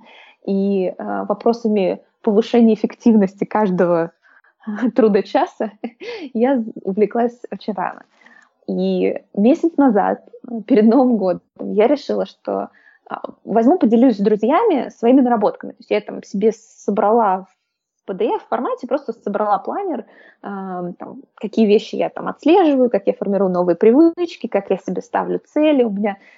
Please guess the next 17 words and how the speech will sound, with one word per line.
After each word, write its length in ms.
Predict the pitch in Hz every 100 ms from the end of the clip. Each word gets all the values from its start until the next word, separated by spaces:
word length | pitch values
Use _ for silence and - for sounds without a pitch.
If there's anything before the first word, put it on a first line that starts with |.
| -
весь 160 | 220 233
подход, 460 | 185 - - -
я 100 | -
себе 220 | 170 185 -
со-, 140 | - _ _
ставлю 440 | _ - 202 196 196
девятинедельные 800 | 208 214 214 190 180 180 175 170
спринты. 580 | - 226 226 320 320 294
В 80 |
общем, 160 | 220 202
как 160 | 269 240
я 60 |
все, 160 | - 202
ко 100 | 214
всему 240 | - 233
этому 200 | 233 202
поп-, 220 | 190 196